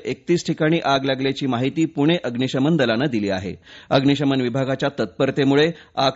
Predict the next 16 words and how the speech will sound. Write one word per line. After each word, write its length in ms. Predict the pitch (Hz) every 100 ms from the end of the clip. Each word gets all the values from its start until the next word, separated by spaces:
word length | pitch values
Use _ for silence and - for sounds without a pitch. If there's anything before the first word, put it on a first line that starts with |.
| -
तातडीनं 500 | 113 139 139 147 139
नियंत्रणात 480 | 127 131 143 160 -
आणण्यात 300 | 123 127 123
आली. 220 | 131 160 - _
यामध्ये 400 | 123 117 123 165
कोणतीही 560 | - 120 117 139 135 156
जीवितहानी 640 | 107 120 170 - 151 120
किंवा 300 | 95 123 123
जखमी 400 | 117 113 - 170
झालं 260 | 104 107 104
नाही. 280 | 95 101 87 _ _ _ _ _ - -
सोलापूर 400 | - 156 156 160
जिल्ह्यात 400 | 143 151 165 170
माढा 200 | 139 139
तालुक्यात 540 | 139 135 139 147 147 147
चार 380 | - 139 151